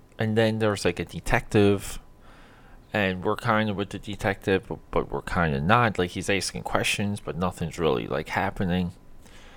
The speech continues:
Uh, you know, and, and that's really the big break, 'cause, 'cause we kinda have these major storylines. Uh, the one from the corporate angle is the most interesting, and, and that's one we're getting the least of.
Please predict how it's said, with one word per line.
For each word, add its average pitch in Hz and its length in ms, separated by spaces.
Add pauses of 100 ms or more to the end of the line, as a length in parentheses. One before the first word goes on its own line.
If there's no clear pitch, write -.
(460)
Uh, 90 380 (580)
you 156 120
know, 160 200
and, - 600 (100)
and 120 160
that's 131 340
really 104 640 (500)
the 101 80
big - 260
break, 85 240
'cause, 104 320
'cause 113 240
we 113 80
kinda 165 300
have 135 200
these 101 240
major 98 360
storylines. - 960 (800)
Uh, 85 320
the 113 100
one 127 220
from 147 200
the 110 80
corporate - 580
angle 117 560
is 98 180
the 98 60
most 95 280
interesting, 139 600
and, 90 180
and 82 240
that's 107 240
one 123 140
we're 104 120
getting 92 240
the 78 100
least 85 500
of. 52 320